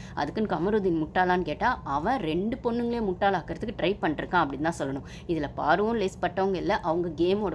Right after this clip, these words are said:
பெர்ஸ்பெக்டிவ்ல அவங்க தான் ரியல் பிளேயர் அப்படின்ற இடத்துல அவங்க இருக்காங்க. இவ பாரு கிட்ட மட்டுமே கேம் ஆடி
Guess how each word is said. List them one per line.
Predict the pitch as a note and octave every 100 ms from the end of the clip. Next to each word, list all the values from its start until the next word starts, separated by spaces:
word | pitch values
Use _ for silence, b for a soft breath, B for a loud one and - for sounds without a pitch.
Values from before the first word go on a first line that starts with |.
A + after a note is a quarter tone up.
| -
பெர்ஸ்பெக்டிவ்ல | F3 F3 E3+ E3 G3+
அவங்க | A3 D#3+
தான் | E3
ரியல் | F#3 D#3+ F#3 G3+
பிளேயர் | D#3 D#3+ F#3
அப்படின்ற | E3+ D3 E3 F3+ D#3+
இடத்துல | -
அவங்க | F3+ F3+ G3
இருக்காங்க. | G#3+ C#3 B2 B B B
இவ | G3 A#3
பாரு | C#4 D#3 D#3 G3
கிட்ட | G3 F3
மட்டுமே | D3 C#3+ - B3+ C#4 D4
கேம் | G#3 G3 G#3+
ஆடி | F#3+ F3